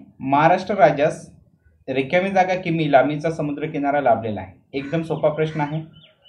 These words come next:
बघा, समुद्रकिनारा किती, just minute, समुद्रकिनारा किती लाभलेला आहे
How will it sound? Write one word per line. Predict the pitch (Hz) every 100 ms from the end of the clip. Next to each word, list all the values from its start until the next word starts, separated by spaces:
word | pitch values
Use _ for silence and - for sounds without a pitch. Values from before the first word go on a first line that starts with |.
| _ -
बघा, | 135 160 160 - _ _ -
समुद्रकिनारा | 160 175 190 185 180 180
किती, | 180 165 160 185 214 - - _ _ _ _ _ _ _ _ - - -
just | - 120 117 - -
minute, | 135 135 160 - - - - _ _ _ _ _ - -
समुद्रकिनारा | 175 165 180 196 196 190 190
किती | 185 180 180
लाभलेला | 175 175 180
आहे | 175 190